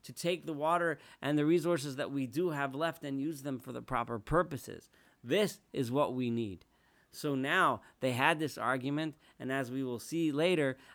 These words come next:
Achav goes ahead and throws Eliyahu out, or at least makes it clear that Eliyahu is not wanted, and Eliyahu has to run.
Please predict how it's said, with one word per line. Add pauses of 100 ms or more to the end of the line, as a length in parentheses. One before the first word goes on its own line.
(120)
Achav (340)
goes
ahead (280)
and (120)
throws
Eliyahu
out, (320)
or
at
least (160)
makes
it
clear
that
Eliyahu (280)
is
not
wanted, (200)
and
Eliyahu
has
to
run.